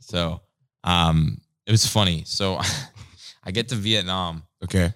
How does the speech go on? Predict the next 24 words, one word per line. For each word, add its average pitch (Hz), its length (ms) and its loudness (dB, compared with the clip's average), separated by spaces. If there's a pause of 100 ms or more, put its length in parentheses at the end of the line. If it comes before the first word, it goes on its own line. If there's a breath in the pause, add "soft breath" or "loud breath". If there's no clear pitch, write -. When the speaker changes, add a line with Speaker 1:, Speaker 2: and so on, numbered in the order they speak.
(200)
Speaker 1:
Ho 92 100 -12
Chi 98 200 -6
Minh 92 200 -4
City, 85 420 -2
and, 85 540 6
Speaker 2:
Mm-hmm. - 1500 -2
Speaker 1:
uh, - 40 2
<laughs> 90 40 -12
we 110 80 -8
get 131 140 2
to 151 80 2
the 139 100 6
venue, 110 560 4 (1000 loud breath)
and 110 140 2
they're 113 80 8
like, 107 220 6
"Yo, 160 200 8
this 135 260 6
is 123 140 2
your 104 100 0
set 143 280 6
list 95 220 4
for 98 120 4
tonight." 85 360 4